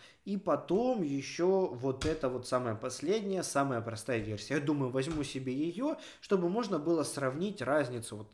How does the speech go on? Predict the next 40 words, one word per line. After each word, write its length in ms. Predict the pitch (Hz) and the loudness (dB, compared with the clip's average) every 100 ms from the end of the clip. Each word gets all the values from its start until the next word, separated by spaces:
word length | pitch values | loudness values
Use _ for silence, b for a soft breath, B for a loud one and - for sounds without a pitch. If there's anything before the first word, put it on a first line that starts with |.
| - | -6
двух 300 | 123 139 - | -4 -4 -4
колод. 320 | 104 95 - B B B - | -4 -4 -10 B B B -10
Все, 340 | - 185 117 - - | 4 6 6 0 -12
на 140 | 139 214 | -2 0
этом 220 | 226 156 | 2 2
мы 60 | 135 | 2
можно 300 | 143 135 120 | 0 0 -4
заканчивать. 840 | 113 113 107 104 - 101 101 - _ | -4 -6 -6 -10 -12 -14 -16 -20 _
Что 260 | - - 247 | -2 2 4
брать 240 | 240 226 | 4 2
из 140 | 196 | 0
этого? 440 | 185 185 170 165 151 B - | -2 -2 -4 -4 -8 B -4
Если 320 | 180 220 190 | -2 0 0
вы 100 | 156 | 0
супер 360 | 143 160 151 139 | 0 0 0 -2
коллекционер, 580 | 127 127 - 131 123 | -4 -4 -4 -2 -2
конечно, 440 | 117 123 127 113 120 | -2 -2 -4 -4 -4
возьмите 420 | 120 117 113 120 | -4 -2 -4 -6
по 120 | - | -6
ссылке 400 | 107 - 117 127 | -6 -6 -6 -4
вот 180 | 117 123 | -4 -2
эту 200 | 254 254 | -2 -4
колоду. 580 | 214 214 214 208 185 175 B B | -2 0 0 2 0 0 B B
Если 360 | 139 190 190 156 | 4 4 6 4
вы 100 | 147 | 4
просто 360 | 151 175 135 | 6 4 4
хотите 280 | 117 127 123 | -4 -4 -4
себе 280 | 113 120 110 | -6 -4 -4
Joris 360 | 110 117 117 - | 0 0 0 0
Nugget, 240 | 320 254 | -2 -2
чтобы 300 | - 151 139 | -4 -2 -2
была 440 | 123 131 196 285 | 2 2 4 2
вот 200 | 165 127 | 2 0
для 180 | 117 123 | -2 -2
красоты 480 | 120 123 117 117 - | -2 -4 -6 -8 -6
и 100 | 113 | -6
все 160 | 107 110 | -6 -8
такое, 360 | 131 269 302 | -8 -6 -6
берите 360 | 139 123 190 - | -4 -4 -4 -6
себе, 400 | - 127 147 | -10 -4 -4